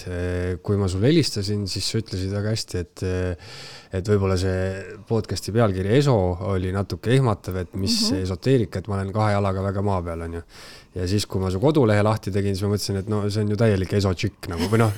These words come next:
Speaker 1: see on, oleneb
Speaker 2: <laughs>
Speaker 1: muidugi, mida nimetada esoks, et, öö, mul, minu jaoks on see eso saanud üsna siukseks, üsna kergelt kasutan seda, et kõik, öö, mis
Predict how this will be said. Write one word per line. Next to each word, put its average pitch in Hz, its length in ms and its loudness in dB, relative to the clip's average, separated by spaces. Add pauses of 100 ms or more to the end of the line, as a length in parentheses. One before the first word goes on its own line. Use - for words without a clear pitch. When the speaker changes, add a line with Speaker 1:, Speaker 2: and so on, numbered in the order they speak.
(160)
Speaker 1:
see 123 100 4
on, 123 160 4 (160)
oleneb 123 280 4
Speaker 2:
<laughs> 104 40 4
Speaker 1:
muidugi, 104 300 4
mida 107 280 2
nimetada 101 380 0
esoks, 104 440 2
et, - 220 -14
öö, 92 300 -4
mul, 95 420 -2
minu 110 260 4
jaoks 90 280 -2
on 92 60 -6
see 98 140 -4
eso 98 180 0
saanud 90 300 -4
üsna 92 220 -6
siukseks, - 440 -12 (680)
üsna 104 180 2
kergelt 95 320 2
kasutan 92 420 0
seda, 85 300 -4
et - 220 -12
kõik, - 420 -4
öö, 87 340 -2
mis 90 180 -4